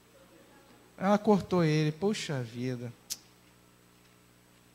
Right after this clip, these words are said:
Vai lá, Ruth.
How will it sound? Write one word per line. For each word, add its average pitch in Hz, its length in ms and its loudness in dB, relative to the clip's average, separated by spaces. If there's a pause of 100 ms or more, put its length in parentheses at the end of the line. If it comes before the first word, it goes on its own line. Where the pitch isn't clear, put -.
(1500)
Vai 151 200 -2
lá, 143 140 6
Ruth. 147 480 0